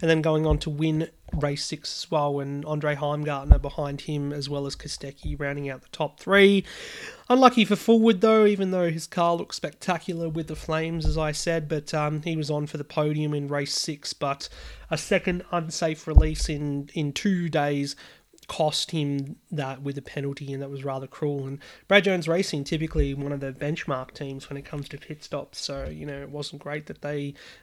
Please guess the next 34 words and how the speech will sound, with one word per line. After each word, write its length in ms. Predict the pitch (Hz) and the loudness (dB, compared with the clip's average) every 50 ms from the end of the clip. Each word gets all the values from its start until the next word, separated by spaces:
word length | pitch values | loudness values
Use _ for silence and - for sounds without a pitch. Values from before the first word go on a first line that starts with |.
| _ | _
um, 540 | - 156 147 143 143 143 147 151 151 147 - - - | -8 -6 -4 -4 -2 -2 -2 -4 -4 -6 -8 -10 -8
kind 200 | - - 151 147 | -6 -4 -2 -2
of 160 | 151 143 - - - - - _ | -4 -6 -8 -12 -18 -20 -20 _
fell 300 | - - - 170 156 147 | -8 -2 0 2 2 2
by 160 | 151 151 151 | 2 0 0
the 80 | 147 139 | 0 -2
wayside 640 | 151 151 151 151 - - 160 147 143 143 139 - | -2 -2 -2 -2 -2 0 0 0 -2 -2 -4 -2
there. 440 | - 175 180 180 180 180 185 175 - - - - - - _ _ - | 0 2 2 4 6 6 4 4 2 -2 -8 -20 -20 -20 _ _ -8
Uh, 260 | - 139 139 139 143 | -6 -4 -2 -2 -2
as 120 | 147 143 143 | -4 -4 -2
I 60 | 143 | -2
said, 400 | - - - 165 160 151 151 - | -2 0 2 2 0 0 -2 -6
Kostecki 500 | - 151 - - 180 165 - - 165 151 | -8 -6 -4 -2 0 -2 0 -2 -4 -2
was 180 | 147 151 - - | -2 -2 -2 -2
Larry 280 | 151 156 151 147 147 | 0 0 0 0 0
Perkins 640 | 147 - 170 170 165 156 - 170 160 156 156 151 - | 0 0 2 2 2 0 0 -2 0 0 0 -2 -4
Trophy 400 | - - 220 226 220 214 - 214 | 0 4 6 6 6 6 4 0
winner. 500 | 208 208 208 202 208 208 208 208 208 202 | 2 4 4 4 4 4 4 4 4 2
The 200 | 196 156 151 151 | 2 0 -2 -2
trophy 320 | - 156 151 147 143 147 143 | -2 0 -2 -2 -2 -2 -4
handed 300 | 156 151 147 143 139 - | -2 -2 -2 -4 -6 -6
to 100 | - 147 | -8 -10
the 80 | 143 | -8
driver 360 | 135 143 147 135 139 143 147 147 | -6 -6 -4 -4 -4 -4 -4 -6
with 140 | 139 135 | -6 -4
the 80 | 135 135 | -4 -4
most 380 | 135 143 143 143 143 - - - | -2 -2 -2 -2 -4 -8 -8 -4
points 320 | - 147 143 139 139 - | -2 -2 -2 -2 -4 -6
at 80 | 143 - | -8 -8
the 180 | 143 139 147 | -6 -4 -2
end 160 | 151 147 147 | -2 -2 -2
of 140 | 147 139 - | -4 -6 -6
the 360 | - 151 151 147 147 143 147 - | -6 -4 -4 -4 -4 -6 -6 -4
Melbourne 600 | - 151 147 151 156 151 143 156 156 156 151 151 | -2 -2 0 0 0 0 0 0 0 0 0 -2